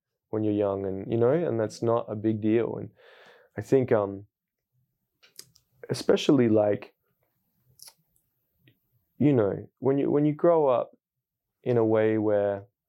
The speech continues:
if, if everything's not handed to you, if you, if you, if you don't grow up with, like,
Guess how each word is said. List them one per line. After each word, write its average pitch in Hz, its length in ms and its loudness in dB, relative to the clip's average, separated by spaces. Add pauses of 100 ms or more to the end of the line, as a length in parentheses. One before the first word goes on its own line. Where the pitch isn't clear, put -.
(240)
if, 208 200 0
if 170 360 2
everything's 170 340 2
not 120 160 0
handed 113 360 -2
to - 140 -10
you, 127 280 -8
if 123 120 -6
you, 151 80 2
if 151 160 -2
you, 175 80 4
if 160 220 -4
you 180 40 4
don't 160 120 0
grow 117 160 4
up - 80 -6
with, 107 100 -6
like, 104 280 -6